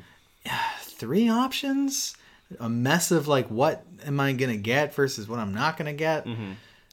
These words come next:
Speaker 1: Are you saying I don't get cloud saves?
Speaker 2: Well,
Speaker 1: What?
Speaker 2: I,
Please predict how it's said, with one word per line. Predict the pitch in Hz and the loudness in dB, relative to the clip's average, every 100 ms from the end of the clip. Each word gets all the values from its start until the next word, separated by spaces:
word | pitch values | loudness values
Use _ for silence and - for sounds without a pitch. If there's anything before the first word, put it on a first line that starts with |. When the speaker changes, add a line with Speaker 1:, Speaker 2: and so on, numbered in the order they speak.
| - | -18
Speaker 1:
Are | 104 131 | -12 -6
you | |
saying | 135 165 147 | -4 -2 -2
I | 131 | -2
don't | 147 | -2
get | 131 - | -4 -6
cloud | 113 120 151 | -4 -4 -4
saves? | - 175 175 - | -4 -4 -4 -2
Speaker 2:
Well, | 165 - | -2 0
Speaker 1:
What? | 151 175 | 2 2
Speaker 2:
I, | 139 | 0